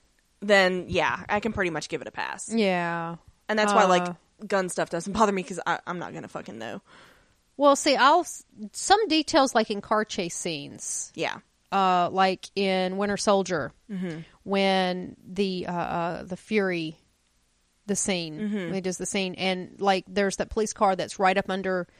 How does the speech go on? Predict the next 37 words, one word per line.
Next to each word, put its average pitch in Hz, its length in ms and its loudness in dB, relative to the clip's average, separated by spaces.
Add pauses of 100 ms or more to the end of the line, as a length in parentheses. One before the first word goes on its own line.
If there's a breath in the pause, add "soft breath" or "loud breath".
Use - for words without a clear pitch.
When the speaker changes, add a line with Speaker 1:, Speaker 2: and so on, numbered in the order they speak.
(140 soft breath)
Speaker 2:
his 202 180 -2
back 185 280 4
bumper, 196 480 0 (100)
and 196 160 0
then, 190 120 0
Speaker 1:
Mm-hmm. 190 80 -2
Speaker 2:
like, 180 220 -2
two 226 160 0
scenes 196 320 -4
later, 190 460 0
it's, - 340 -6 (320)
like, 185 220 2
back 185 220 4
away 180 240 2
from 214 240 0
it, - 80 -6
and 226 120 0
there's 226 160 4
no 226 180 4
Speaker 1:
Mm-hmm. 180 40 0
Speaker 2:
damage 202 480 2
to 220 100 2
the 190 60 -4
front 190 220 -2
of 196 40 -8
the 185 60 -8
car 185 300 4
at 175 60 4
all. 175 160 6
Speaker 1:
Yeah. 131 180 0 (160)
Speaker 2:
I 339 100 10
could 381 140 6
understand 311 560 4
the 247 60 0
vehicle 254 340 4
being 208 340 6
moved, 247 560 2